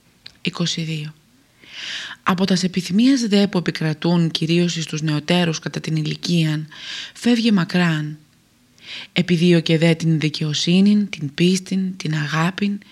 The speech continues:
την ειρήνην με εκείνους που επικαλούνται τον Κύριον με καθαράν καρδίαν και ανυπόκριτον ευλάβιαν. Είκοσι τρία.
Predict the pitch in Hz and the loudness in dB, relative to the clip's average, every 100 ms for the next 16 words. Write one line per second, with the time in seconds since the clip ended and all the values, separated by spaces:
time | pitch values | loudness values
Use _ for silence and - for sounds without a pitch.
0 | - - - - - - 202 196 247 247 | -16 -14 -12 -14 -4 4 6 8 8 8
1 | 220 170 185 208 202 - 165 165 160 175 | 8 6 4 6 6 4 -4 -2 0 2
2 | 185 170 156 147 175 180 160 160 160 151 | 2 0 -2 -2 0 2 2 2 0 -2
3 | 156 - 156 175 170 156 151 180 185 185 | -4 -2 0 0 0 -4 2 4 4 0
4 | - - - - 170 165 - 180 175 156 | -6 -18 -12 -2 2 2 2 2 0 -4
5 | 156 151 151 160 156 147 151 147 147 - | -4 -2 2 2 0 -4 -6 -8 -10 -16
6 | _ _ - - _ _ _ _ _ _ | _ _ -20 -20 _ _ _ _ _ _
7 | _ _ 180 - 180 - - 170 156 156 | _ _ -10 -4 -4 -4 -4 -4 -4 -8